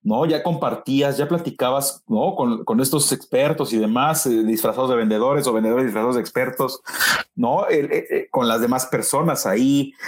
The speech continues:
¿no? Estos ta-, talleres, cursos en la tienda, ¿no? Este, ven y aprende a utilizar tu Mac, tu iPhone, tu...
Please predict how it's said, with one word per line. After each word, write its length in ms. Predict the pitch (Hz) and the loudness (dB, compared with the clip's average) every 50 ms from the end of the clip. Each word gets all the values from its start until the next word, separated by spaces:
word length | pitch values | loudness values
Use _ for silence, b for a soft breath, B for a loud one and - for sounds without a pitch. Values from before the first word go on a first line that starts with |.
| B B _ | B B _
¿no? 300 | - 104 110 120 151 175 | -2 0 0 2 2 2
Estos 360 | 165 156 175 - - - - - - - - | 2 0 0 -2 -2 -4 -6 -8 -10 -6 -2
ta-, 180 | - - - - | -2 -2 -2 -2
talleres, 600 | 123 98 104 98 117 123 135 143 143 143 - - | -2 -2 0 0 0 2 2 2 2 0 -2 -2
cursos 420 | - - 123 139 147 143 151 143 | -2 -2 0 0 2 0 0 0
en 100 | 135 117 | 0 2
la 160 | 107 101 98 - | 2 0 0 0
tienda, 440 | - 120 123 135 151 160 143 117 | 0 0 2 2 2 2 0 0
¿no? 240 | 104 104 120 151 170 | 2 2 2 0 0
Este, 180 | 156 - - 120 | 0 0 0 0
ven 220 | 110 131 147 156 | 2 2 2 2
y 40 | 151 | 2
aprende 360 | 139 135 - 139 143 143 147 | 0 0 0 -2 0 0 0
a 40 | 143 | 0
utilizar 540 | 139 139 - 113 107 - - 135 135 135 - | 0 0 0 0 0 2 0 0 0 0 0
tu 220 | 135 123 113 110 104 | 0 2 2 2 2
Mac, 480 | 113 123 131 139 147 143 143 - - - | 2 0 2 0 0 -2 -4 -8 -8 -4
tu 160 | 123 113 117 | -2 0 2
iPhone, 400 | 120 131 151 165 165 151 135 113 | 2 2 0 0 0 -2 -2 0
tu... 160 | 135 127 B | -2 -2 B